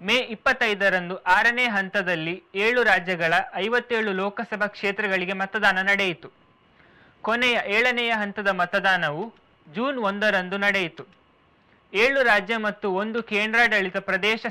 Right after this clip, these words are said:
ಸೇರಿ ಐವತ್ತೇಳು ಲೋಕಸಭಾ ಕ್ಷೇತ್ರಗಳಿಗೆ ಮತದಾನ ನಡೆಯಿತು. ಈ ಕೊನೆಯ ಹಂತದಲ್ಲಿ ಪಂಜಾಬ್ ರಾಜ್ಯದ ಹದಿಮೂರು ಲೋಕಸಭಾ ಕ್ಷೇತ್ರಗಳಿಗೆ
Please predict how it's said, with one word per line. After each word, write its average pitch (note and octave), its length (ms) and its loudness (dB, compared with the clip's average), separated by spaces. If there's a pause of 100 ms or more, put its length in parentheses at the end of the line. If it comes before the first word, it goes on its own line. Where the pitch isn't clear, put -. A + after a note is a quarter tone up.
ಸೇರಿ E3 400 -4
ಐವತ್ತೇಳು A3 600 0
ಲೋಕಸಭಾ G3+ 560 -2
ಕ್ಷೇತ್ರಗಳಿಗೆ G3 680 -2
ಮತದಾನ F#3+ 520 0
ನಡೆಯಿತು. G3 460 0 (800)
ಈ A#3+ 120 -2
ಕೊನೆಯ A#3+ 460 0
ಹಂತದಲ್ಲಿ G3 680 -2
ಪಂಜಾಬ್ G#3+ 600 0
ರಾಜ್ಯದ F3+ 420 0 (240)
ಹದಿಮೂರು B3 460 -4
ಲೋಕಸಭಾ G#3 560 -2
ಕ್ಷೇತ್ರಗಳಿಗೆ F#3 800 -2